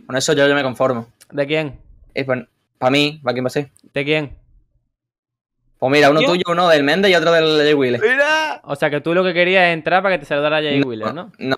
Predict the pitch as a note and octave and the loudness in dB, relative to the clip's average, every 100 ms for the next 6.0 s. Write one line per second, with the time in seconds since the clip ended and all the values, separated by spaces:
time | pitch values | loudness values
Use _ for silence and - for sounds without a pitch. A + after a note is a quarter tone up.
0 | B2+ B2+ B2+ A#2+ - - C3+ - C3 B2+ | -2 0 -2 -4 -8 -4 -4 -4 -6 -2
1 | C3 C3 B2+ B2+ - - - _ _ _ | 0 0 -2 -4 -8 -20 -20 _ _ _
2 | _ _ _ _ _ _ _ - C#3 - | _ _ _ _ _ _ _ -16 -16 -14
3 | D3+ _ D3 - - D3+ - - C#3+ D3 | -20 _ -6 -6 -6 -6 -6 -4 -2 -2
4 | C#3+ D#3 D#3+ E3 C3+ C3+ B2 C#3 - - | -2 -2 0 0 0 0 -2 -6 -10 -4
5 | D#3 C#3 C#3 B2 B2 C3+ A#2+ B2 A#2 A#2 | 0 0 -2 -4 -2 0 0 -2 -4 -4